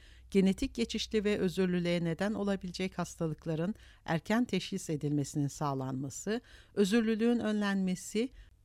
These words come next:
var olan özrün şiddetinin olabilecek en düşük seviyeye çekilmesi ve ilerlemesinin durdurulmasına ilişkin çalışmalar Sağlık Bakanlığı'nca planlanır ve yürütülür. İş ve meslek analizi.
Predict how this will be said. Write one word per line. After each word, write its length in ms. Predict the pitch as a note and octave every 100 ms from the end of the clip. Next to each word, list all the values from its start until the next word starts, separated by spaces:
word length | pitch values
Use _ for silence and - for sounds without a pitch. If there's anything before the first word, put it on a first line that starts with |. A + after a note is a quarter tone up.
| _ _ _ - -
var 220 | G3 A#3
olan 300 | C4+ A3+ A3
özrün 400 | G#3 G3+ F3+ G3
şiddetinin 680 | G3 F#3+ E3 E3 - E3+ G3+
olabilecek 640 | F3 E3+ D#3 D#3 D3+ D#3 -
en 220 | G#3+ A#3+
düşük 280 | G#3 - -
seviyeye 500 | G3+ F3+ F3 E3 D#3+
çekilmesi 800 | - C#3+ D3 C#3+ B2+ - G#3 G3+
ve 140 | F#3+
ilerlemesinin 840 | - E3 D#3+ D#3+ D#3 - F#3+ G#3
durdurulmasına 720 | F#3+ F#3+ F#3+ F#3 F#3 F3+ - A3
ilişkin 440 | E3 C3+ - C3+
çalışmalar 720 | - C3+ - - C3+ F3+ B3+ - -
Sağlık 440 | - F3+ F3 F3 -
Bakanlığı'nca 640 | D3+ D3+ C#3 D3+ D#3+ A#3
planlanır 760 | B3 G3 F#3 F3+ F3+ G#3 A#3+ F#3
ve 80 |
yürütülür. 880 | G#3 G#3+ D#3+ A#2+ - C3+ C#3+ - - - - - - - - -
İş 260 | E3+ -
ve 180 | A#3 B3+
meslek 500 | A3 F3+ - D3 -
analizi. 640 | C#3 C#3 C3+ B2+ - C#3